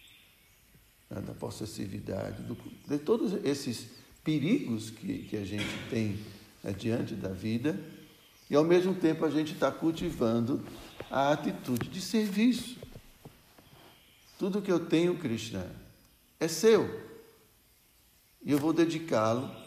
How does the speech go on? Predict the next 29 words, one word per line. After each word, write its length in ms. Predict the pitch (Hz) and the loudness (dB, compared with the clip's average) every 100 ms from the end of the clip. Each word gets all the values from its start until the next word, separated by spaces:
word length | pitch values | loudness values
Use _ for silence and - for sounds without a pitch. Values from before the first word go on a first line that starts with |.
| - | -4
eu 100 | 117 | -2
vou 120 | 131 | 0
dedicar 480 | 123 117 120 101 107 | 0 -2 -4 -2 2
ao 140 | 151 | 2
seu 260 | 170 147 139 | 4 4 2
prazer. 460 | - 214 208 277 180 - - - - - _ _ _ _ _ _ _ - - - - - | 2 0 2 0 -2 -6 -10 -20 -20 -20 _ _ _ _ _ _ _ -20 -20 -20 -14 -8
Porque 320 | 196 220 214 214 214 - - | -4 2 2 0 -6 -12 -4
como 220 | 392 349 | -2 2
é 120 | 285 | 0
que 120 | 285 | 2
um 160 | 185 147 | 2 2
grihasta, 760 | 127 131 110 110 120 120 - 101 - | 2 2 2 2 0 -2 -6 -8 -6
por 160 | 120 107 | -4 -2
exemplo, 520 | 101 101 98 95 95 | -2 -4 -8 -8 -4
né, 280 | 113 175 - - - - - | 0 0 0 -8 -16 -20 -8
na 240 | 113 180 254 | 2 4 4
vida 300 | 170 156 135 | 4 2 2
de 160 | 113 110 | 0 -2
grihasta, 800 | 107 101 95 92 98 - 147 165 - - - | -2 -4 -4 -6 -8 -6 -6 -6 -14 -20 -2
como 340 | 196 233 208 | 2 4 4
ele 180 | 160 165 | 4 4
vai 300 | 131 131 135 | 4 4 4
continuar 600 | 170 202 175 160 123 120 | 0 0 0 0 2 2
desenvolvendo 720 | 123 131 147 143 135 120 120 | 2 -2 -2 0 0 0 0
sua 240 | 117 139 123 | -2 -4 -4
consciência 680 | - 123 - 110 101 98 | -4 -4 -2 -2 -2 -4
espiritual? 680 | 98 - 101 98 98 90 - - | -8 -6 -4 -4 -6 -8 -10 0
Como? 380 | 185 104 - - - - _ _ _ - | 2 2 -4 -12 -18 -20 _ _ _ -4
Hum? 280 | 147 - | -4 -4